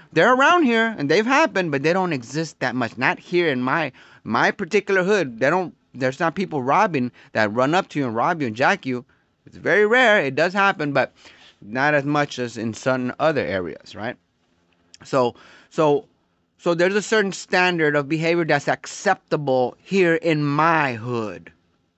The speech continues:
you know, when I go to the seven eleven or whatever. People need to behave because we all real-, and we're like a family, whatever, we all realize and know that,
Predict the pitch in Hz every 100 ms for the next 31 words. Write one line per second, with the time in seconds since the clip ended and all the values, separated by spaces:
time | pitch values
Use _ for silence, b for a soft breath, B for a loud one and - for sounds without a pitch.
0 | _ _ _ 120 117 110 131 - _ 120
1 | 127 131 131 127 - 107 98 - - 120
2 | 110 107 101 101 98 104 107 123 143 101
3 | 73 120 120 110 - _ _ - 135 135
4 | - 123 117 180 160 - b b b b
5 | 135 - 143 127 143 143 147 143 139 131
6 | 165 180 127 127 127 127 123 123 - 175
7 | 139 127 123 135 135 135 143 135 131 190
8 | 175 131 139 127 120 143 170 131 123